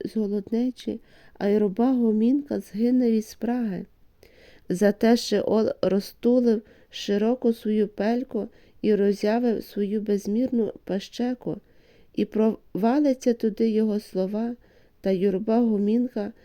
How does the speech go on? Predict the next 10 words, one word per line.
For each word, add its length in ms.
і 160
галаслива 800
з 120
усім, 440
що 200
в 20
ньому 340
веселиться. 880
Похилиться 680
людина, 580